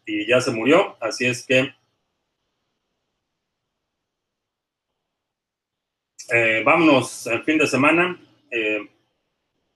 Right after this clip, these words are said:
nos vemos, eh, si vas a participar en el seminario de criptoactivos y cash flow mañana,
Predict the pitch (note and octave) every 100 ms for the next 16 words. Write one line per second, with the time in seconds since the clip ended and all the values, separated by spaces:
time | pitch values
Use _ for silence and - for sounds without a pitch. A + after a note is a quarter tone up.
0 | _ _ - - A#2+ A2+ C#3 D3+ C#3+ -
1 | - - A2+ G#2+ G#2+ G#2 _ _ _ -
2 | C3 D3 - B2+ - - C#3 C#3+ A#2+ -
3 | A2+ A2+ B2+ D3 D3+ C#3+ C#3 - A#2 A2+
4 | A2 G#2+ G#2 G#2 G#2 - C#3+ D3 C3+ -
5 | C#3 C#3 C#3 - A#2 - C3 C#3+ - D3
6 | D3 C3 A2 A#2 D3+ E3+ F#3 -